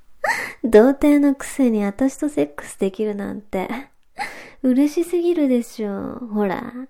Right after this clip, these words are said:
言葉に出して言え。ほら、ほら、ほら。うん。何？感じちゃいけないわけ？<laughs>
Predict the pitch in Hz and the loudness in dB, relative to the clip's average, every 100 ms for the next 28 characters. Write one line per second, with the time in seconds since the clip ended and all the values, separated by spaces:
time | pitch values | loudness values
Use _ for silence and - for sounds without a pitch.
0 | - 214 196 277 277 233 185 196 214 - | -4 -2 0 0 0 -2 -2 -4 -6 -10
1 | - - 196 196 208 - - - 202 104 | -12 -6 -2 -2 -2 -8 -20 -8 -6 -6
2 | 95 - - - 208 214 180 160 - _ | -8 -14 -18 -8 -6 -4 -6 -10 -20 _
3 | - - - 220 196 - _ - - - | -18 -12 -8 -8 -8 -12 _ -8 -8 -12
4 | - - - - - - - - - - | -20 -12 -8 -8 -10 -20 -20 -20 -20 -20
5 | _ - 226 233 262 - - - - _ | _ -6 -2 2 0 0 -14 -20 -20 _
6 | _ - - 180 233 247 175 202 - - | _ -20 -14 -8 -6 -6 -6 -16 -20 -20
7 | - - - - 294 294 302 294 294 220 | -20 -20 -8 2 4 6 2 0 0 0
8 | 233 233 233 240 233 196 185 214 311 | 0 0 0 -2 -4 -6 -8 -6 -8